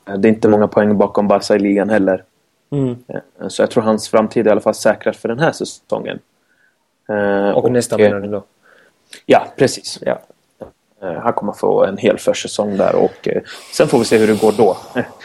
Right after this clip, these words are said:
Speaker 1: Eh, det blir intressant att följa Real Madrid, som alltid.
Speaker 2: Nu vet jag inte
Speaker 1: Eh.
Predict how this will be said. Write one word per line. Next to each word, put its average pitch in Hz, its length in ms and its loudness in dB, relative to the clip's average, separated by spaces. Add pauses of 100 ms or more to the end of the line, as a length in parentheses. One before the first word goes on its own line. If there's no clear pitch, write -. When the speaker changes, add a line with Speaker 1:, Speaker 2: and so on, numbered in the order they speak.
(260)
Speaker 1:
Eh, 98 360 0
det 113 80 2
blir 107 140 0
intressant 98 600 -8
att 104 100 -2
följa - 540 0
Real 107 260 4
Madrid, 98 360 -4
som 110 220 -4
alltid. 92 320 -4 (320)
Speaker 2:
Nu 117 120 -2
vet 110 140 -2
jag 120 100 0
inte 101 160 4
Speaker 1:
Eh. 113 280 0